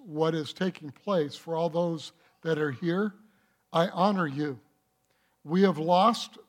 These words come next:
the, the position of honor.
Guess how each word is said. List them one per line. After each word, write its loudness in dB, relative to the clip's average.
the, 0
the 0
position 0
of -2
honor. 0